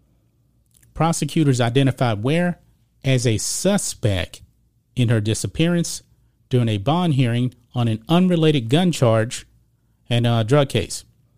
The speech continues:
No charges have been filed against Ware in Pomonsky's disappearance. Ware's attorney, Kobe Du Bois, uh, said at the time that the former athlete had been cooperating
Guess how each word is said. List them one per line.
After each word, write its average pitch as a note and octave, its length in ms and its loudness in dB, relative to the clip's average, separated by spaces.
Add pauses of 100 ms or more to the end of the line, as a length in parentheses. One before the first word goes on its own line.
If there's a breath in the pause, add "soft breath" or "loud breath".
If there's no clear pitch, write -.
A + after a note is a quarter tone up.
(640)
No C#3 380 2
charges D#3 560 0
have C3 180 0
been A#2 160 0
filed B2+ 280 0
against A2 280 -2
Ware C#3+ 400 0
in A#2+ 260 0
Pomonsky's A#2+ 680 -2
disappearance. A2 920 -2 (760)
Ware's C3+ 280 2
attorney, C#3 420 2
Kobe B2+ 440 2
Du A2 100 -4
Bois, D#3 440 2 (600)
uh, A2+ 180 0
said B2+ 340 0
at A#2 100 0
the A2 80 -6
time C#3+ 380 0
that A#2+ 180 -2
the A2 120 0
former D3+ 260 0
athlete B2+ 460 0
had A#2+ 200 -2
been A2+ 160 0
cooperating B2 800 0